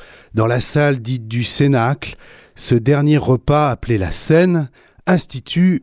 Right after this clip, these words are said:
l'Eucharistie, dans laquelle le pain et le vin deviennent le corps et le sang de Jésus-Christ. Et il y a un geste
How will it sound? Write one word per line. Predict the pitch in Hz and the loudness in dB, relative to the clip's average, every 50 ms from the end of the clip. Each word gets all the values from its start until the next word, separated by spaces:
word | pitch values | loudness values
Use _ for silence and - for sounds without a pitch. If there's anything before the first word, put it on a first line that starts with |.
| - - | -6 -6
l'Eucharistie, | - 98 135 156 - - 131 98 95 92 - - - 113 113 120 147 143 - _ _ _ _ _ _ _ _ _ _ - | -2 2 2 2 2 0 -2 -2 -4 -6 -8 -8 -6 -6 -4 -4 -6 -8 -12 _ _ _ _ _ _ _ _ _ _ -14
dans | 117 - 71 | -10 -6 -4
laquelle | 82 90 - - 110 101 | -4 -4 -2 -2 0 0
le | 78 73 | -2 -2
pain | 69 - - 98 98 | -4 -4 -4 -2 -2
et | 82 | -2
le | 73 71 | -4 -6
vin | 69 73 87 110 123 123 - - - - - - - | -8 -4 -2 -2 -2 -2 -4 -10 -20 -20 -20 -8 -4
deviennent | 104 92 80 87 92 95 98 117 131 131 123 | -4 -2 0 0 0 0 2 2 0 0 0
le | 104 78 | -2 -4
corps | - - - 95 101 117 107 98 | -4 -2 -2 -2 -2 -2 -2 -4
et | 78 | -4
le | 76 | -4
sang | 73 - - - 139 151 160 151 _ _ _ _ _ - | -6 -4 -2 -2 -2 -2 -2 -6 _ _ _ _ _ -6
de | 90 92 | -4 -2
Jésus-Christ. | 85 123 139 110 101 98 - - 78 73 - - - - - - - - - - - - - | 0 0 0 0 -2 -6 -8 -8 -12 -12 -12 -14 -18 -20 -20 -20 -20 -20 -20 -20 -20 -8 -2
Et | - 131 | 0 2
il | 151 175 | 2 4
y | 196 | 2
a | 196 160 | 2 0
un | 139 | 0
geste | 127 104 127 135 131 123 - - - 120 | -2 -2 -2 -2 -2 -4 -6 -8 -10 -10